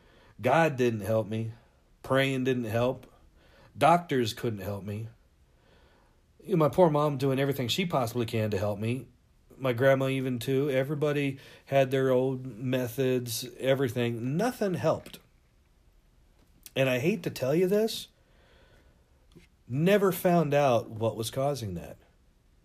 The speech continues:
And it just went away. But it was a real weird time, and they say that a lot of people's, uh, paranormal and spiritual awakening will happen in their later teen years,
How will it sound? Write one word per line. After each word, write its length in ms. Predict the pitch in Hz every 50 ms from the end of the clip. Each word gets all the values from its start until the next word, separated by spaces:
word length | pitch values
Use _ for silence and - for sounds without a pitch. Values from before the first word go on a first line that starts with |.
| _ _ _ _ _ _ _ _ _ _ _ _ _ _ _ _ _ _ _ _ _ _ _ _
And 640 | - 139 135 135 131 123 123 123 120 113 113 113 - - _ _ _ _ _ _ _
it 220 | 147 143 - 113
just 460 | 107 120 131 127 139 - - - - _ _ _ _ _ _ _ _ _ _ _
went 320 | - 120 120 120 113 107 107
away. 440 | 107 107 131 185 185 151 139 - - _ _ _ _ _ _ _ _ _ _ _ _ _ _ _ _ _ - - - - - - _ - _ _
But 320 | 131 127 156 151 151 - - _ _ _
it 120 | - 165 170
was 120 | 170 147
a 80 | 170 170
real 680 | 156 147 151 160 185 226 254 254 254 247 247 247 233
weird 540 | 196 185 208 208 208 208 208 190 165 - -
time, 520 | - - - 180 180 175 156 135 123 113
and 160 | 113 127 139
they 80 | 156 160
say 400 | 170 - - - 220 226 247 240
that 140 | 214 208 180
a 40 | 175
lot 260 | 160 160 160 165 170
of 120 | 165 170
people's, 640 | - - 160 151 156 151 143 139 131 123 117 - - - - - - - _ _ _ - -
uh, 380 | 127 123 120 120 113 113 110 95 - - _ _ -
paranormal 520 | - 165 160 156 143 143 139 139 143 139
and 100 | 123 107
spiritual 400 | - - 143 139 131 - 135 127
awakening 600 | 117 110 110 110 117 113 123 127 127 123 120 120
will 120 | 117 113 104
happen 340 | 95 113 113 117 113 127
in 120 | 120 113 110
their 100 | 110 107
later 300 | 104 107 110 110 113 107
teen 480 | - - - - 127 117 120 120 123 123
years, 580 | 123 123 127 127 127 127 131 135 123 - -